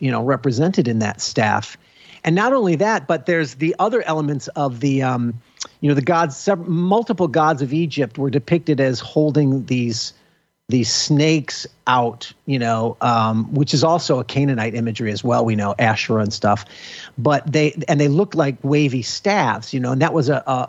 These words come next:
also a, like a, a, a, an expression of,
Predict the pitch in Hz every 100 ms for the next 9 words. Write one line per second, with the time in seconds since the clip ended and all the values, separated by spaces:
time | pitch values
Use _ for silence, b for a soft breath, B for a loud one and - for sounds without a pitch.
0 | _ 131 135 - 170 131 110 _ 127 123
1 | 127 120 127 120 131 - 127 117 _ _
2 | _ - - 131 - 127 - - 147 123
3 | 139 117 107